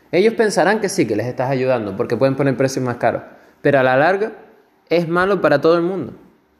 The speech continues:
Y ahora vamos con uno controvertido, un punto controvertido. Quieren poner ayudas para familias no normativas.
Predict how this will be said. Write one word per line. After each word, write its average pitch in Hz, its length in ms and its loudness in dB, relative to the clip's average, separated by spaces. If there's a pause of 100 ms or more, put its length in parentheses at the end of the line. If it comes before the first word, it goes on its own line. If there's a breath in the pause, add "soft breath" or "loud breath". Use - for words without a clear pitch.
(2000 soft breath)
Y 120 120 2
ahora 151 160 2
vamos 160 260 0
con 123 160 -4
uno 131 160 -4
controvertido, 127 640 2 (500 loud breath)
un 104 140 -12
punto 113 260 -8
controvertido. 107 640 0 (400 loud breath)
Quieren 180 240 2
poner 180 220 2
ayudas 185 360 4
para 131 560 2
familias 160 880 2
no 143 200 -2
normativas. 117 580 -4